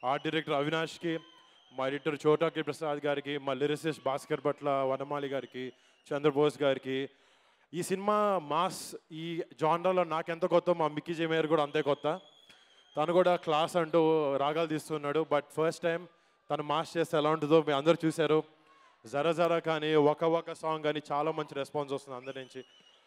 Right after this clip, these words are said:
So Mickey, welcome to the club and, uh,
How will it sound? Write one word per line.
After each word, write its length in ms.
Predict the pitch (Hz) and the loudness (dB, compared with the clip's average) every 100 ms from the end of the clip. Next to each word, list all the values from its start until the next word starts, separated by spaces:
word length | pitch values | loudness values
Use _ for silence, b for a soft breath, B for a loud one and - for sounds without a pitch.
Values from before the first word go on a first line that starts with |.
| b - | b 0
So 100 | 151 | 2
Mickey, 400 | 160 165 196 185 | 2 0 0 2
welcome 520 | 151 135 139 156 185 | -2 -2 -2 -2 -6
to 80 | 185 | -12
the 100 | 165 | -8
club 240 | 156 165 160 _ _ _ _ _ _ _ 135 | 0 0 0 _ _ _ _ _ _ _ -12
and, 300 | 139 139 143 | -10 -10 -6
uh, 340 | 135 131 131 | -4 -2 -2